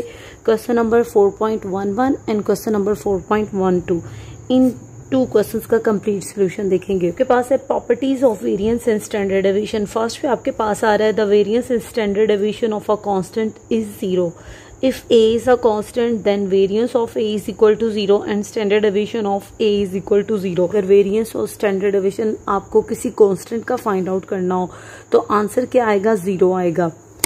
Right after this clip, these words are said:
अब थोड़ा प्रैक्टिकली इसको देखते हैं। पॉइंट of view से आप कह सकते हो कि ये प्रॉपर्टीज काफ़ी इंपॉर्टेंट है, आपके से एमसीक्यूज़ में ये सेटल्ड होके आ सकती हैं कि अगर आपसे पूछा जाए variance of five, तो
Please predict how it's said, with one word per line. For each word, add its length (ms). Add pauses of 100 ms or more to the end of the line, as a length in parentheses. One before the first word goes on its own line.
(360)
अब 60 (220)
थोड़ा 180
प्रैक्टिकली 600
इसको 260
देखते 380
हैं। 180 (760)
पॉइंट 260
of 80
view 180
से 120
आप 140
कह 120
सकते 300
हो 40
कि 120
ये 80 (120)
प्रॉपर्टीज 480
काफ़ी 260
इंपॉर्टेंट 540
है, 60
आपके 320
से 720 (480)
एमसीक्यूज़ 800
में 100
ये 160
सेटल्ड 460
होके 280
आ 120 (120)
सकती 300
हैं 120 (360)
कि 160 (160)
अगर 420
आपसे 280
पूछा 300
जाए 220 (100)
variance 580 (140)
of 420
five, 300 (360)
तो 260